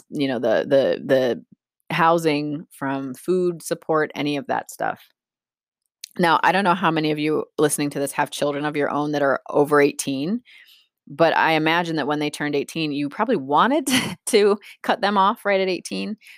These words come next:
but chances are you probably are still supporting your kids into their early twenties, right?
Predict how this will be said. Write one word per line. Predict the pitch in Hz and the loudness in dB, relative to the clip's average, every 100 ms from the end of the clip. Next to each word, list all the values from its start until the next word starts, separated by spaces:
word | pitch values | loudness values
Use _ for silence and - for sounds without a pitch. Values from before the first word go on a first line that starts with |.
| _ | _
but | - - | -2 -2
chances | - 269 294 262 | -2 0 0 2
are | 254 | 4
you | 226 220 | 2 -2
probably | - 202 220 170 | 2 2 4 2
are | |
still | 156 - 151 | 0 -4 -6
supporting | 147 - 151 147 | -6 -4 -2 -2
your | 147 143 | -4 -8
kids | - 139 127 | -4 -4 -4
into | 135 - | -12 -8
their | 135 | -8
early | - 135 127 | -6 -6 -6
twenties, | - - - - - - _ | -8 -12 -16 -18 -20 -20 _
right? | 135 139 143 | -4 -2 -2